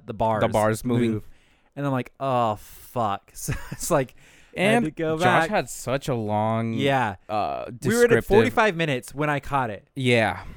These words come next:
Speaker 1: So I was like, "Fuck." And then I had to, like, "Hey," it's like, "pause for a second. We gotta restart. Sorry."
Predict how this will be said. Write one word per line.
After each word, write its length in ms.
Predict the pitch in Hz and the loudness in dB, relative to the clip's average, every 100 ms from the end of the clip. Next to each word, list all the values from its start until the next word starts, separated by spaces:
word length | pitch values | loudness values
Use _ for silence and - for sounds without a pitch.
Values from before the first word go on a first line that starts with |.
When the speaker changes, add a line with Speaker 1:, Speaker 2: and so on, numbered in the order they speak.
| - | -16
Speaker 1:
So 520 | - - 147 147 139 143 | -10 0 2 4 2 0
I 160 | 143 151 | 0 0
was 100 | 143 | 0
like, 240 | 143 - | -4 -8
"Fuck." 720 | - - - - 127 104 - - | -18 -20 -14 0 2 2 -4 -8
And 100 | 147 | -4
then 80 | 147 | -4
I 100 | 151 | -2
had 80 | 147 | -4
to, 100 | 143 - | -6 -8
like, 180 | 139 135 | -8 -6
"Hey," 480 | 170 170 165 156 156 | -4 -4 -2 0 -2
it's 160 | 143 | -4
like, 160 | 147 147 | -6 -4
"pause 300 | 151 147 147 | 0 2 2
for 80 | 156 | -2
a 60 | 143 | -2
second. 560 | 147 135 143 139 135 _ _ _ _ _ _ | -2 -2 -4 -4 -8 _ _ _ _ _ _
We 140 | 135 160 | 0 4
gotta 220 | 160 147 | 4 2
restart. 600 | 143 - 143 123 123 - | 0 -4 -2 -2 -4 -6
Sorry." 500 | 156 147 143 139 | 2 6 6 4